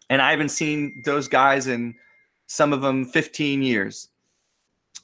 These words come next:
Um, but they're, they're still in my heart. I, I was texting this week with yo-, one young man that we, our, our little group of four people, we went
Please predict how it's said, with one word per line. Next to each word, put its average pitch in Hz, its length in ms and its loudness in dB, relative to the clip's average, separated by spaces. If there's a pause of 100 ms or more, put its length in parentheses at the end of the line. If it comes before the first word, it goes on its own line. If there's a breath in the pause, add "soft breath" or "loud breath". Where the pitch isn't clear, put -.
(360)
Um, 117 500 2 (560)
but 143 160 2
they're, 160 140 4
they're 165 260 0
still 190 260 2
in 185 60 4
my 180 140 4
heart. 185 200 4
I, 131 180 2 (100)
I 131 80 4
was 135 160 -4
texting 151 400 -2
this 143 180 -4
week 160 160 0
with 139 160 -8
yo-, 147 220 2
one 151 200 0
young 151 200 2
man 147 240 2
that - 100 -4
we, 160 320 0 (300 loud breath)
our, 160 240 6
our 165 180 6
little 175 220 4
group 165 260 2
of 139 140 -2
four 156 240 -2
people, 147 480 -4 (200 loud breath)
we 147 220 -2
went 156 320 0